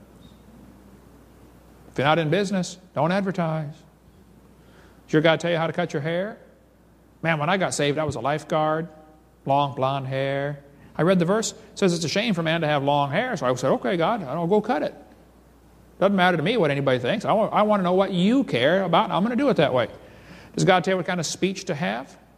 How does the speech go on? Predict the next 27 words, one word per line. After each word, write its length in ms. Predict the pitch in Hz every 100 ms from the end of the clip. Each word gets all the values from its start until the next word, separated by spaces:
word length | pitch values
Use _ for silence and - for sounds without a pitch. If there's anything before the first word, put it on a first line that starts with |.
| _ - - - -
Bible 240 | 165 175
says, 320 | 139 160 139 - - - -
"Let 160 | 151 147
no 380 | 165 226 247
corrupt 360 | 233 208 220 -
communication 580 | 233 226 208 226 202 156
proceed 260 | 143 175
out 60 | 165
of 60 | 175
your 80 |
mouth." 460 | 175 202 147 - - - - - - - - - -
I 120 | 139
know 120 | 170 170
a 20 |
lot, 140 | 170
a 20 |
lot 160 | 170 180
of 80 | 175
Christians 280 | 214 175 151
need 120 | 147
to 60 |
work 160 | 147 165
on 120 | 160
cleaning 220 | 170 185
up 100 | 170
their 120 | 165 143
mouth. 500 | 165 156 113 -